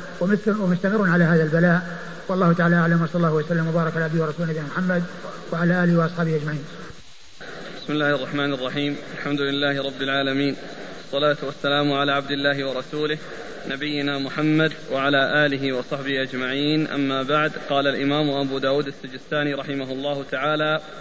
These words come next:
Speaker 2: في باب زكاة السائمة، قال: حدثنا عبد الله بن محمد النفيلي قال: حدثنا عباد بن العوام عن سفيان بن حسين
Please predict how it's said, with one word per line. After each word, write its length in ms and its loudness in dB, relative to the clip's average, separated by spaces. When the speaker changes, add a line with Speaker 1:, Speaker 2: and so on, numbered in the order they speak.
Speaker 2:
في 360 -2
باب 520 0
زكاة 400 -4
السائمة، 600 -2
قال: 380 -4
حدثنا 540 0
عبد 200 -4
الله 320 0
بن 140 -4
محمد 500 -2
النفيلي 580 0
قال: 180 0
حدثنا 540 0
عباد 380 2
بن 120 -4
العوام 760 0
عن 180 -2
سفيان 400 0
بن 160 -4
حسين 640 0